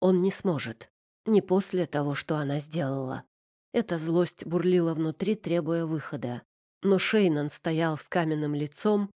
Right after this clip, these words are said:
только сильнее стискивал зубы, понимая, что иначе он просто не может поступить. Поэтому, когда жрец спросил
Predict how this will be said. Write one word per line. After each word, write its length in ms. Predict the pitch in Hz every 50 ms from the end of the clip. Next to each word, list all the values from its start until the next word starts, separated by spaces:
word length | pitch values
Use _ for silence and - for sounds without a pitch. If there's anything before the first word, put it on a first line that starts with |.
| _ _ _ _ -
только 360 | - 214 233 233 - - 240
сильнее 520 | 202 - 240 214 214 214 220 214 214 208 202
стискивал 760 | 196 - - - 180 175 - - - 185 170 170 180 175 185
зубы, 520 | 175 170 175 165 143 143 185 139 127 139 139 _ _ -
понимая, 520 | - 185 180 175 175 180 196 196 175 160
что 260 | 147 - - - 165 156
иначе 680 | 151 156 160 170 208 214 - - - - 123 120 131 - _ _ _ _
он 180 | - 180 180 180
просто 400 | 185 - 226 220 208 - - 208
не 160 | 202 208 220
может 380 | 220 208 175 160 147 139 - -
поступить. 720 | - 156 - - - 202 - - 151 131 - - - - _ _ _ _ _ _ _ -
Поэтому, 460 | 185 175 175 170 165 - 160 160 156
когда 320 | - 170 156 151 147 156
жрец 540 | 151 143 160 143 175 180 165 - - - -
спросил 540 | - - 160 156 147 - - 196 185 175 170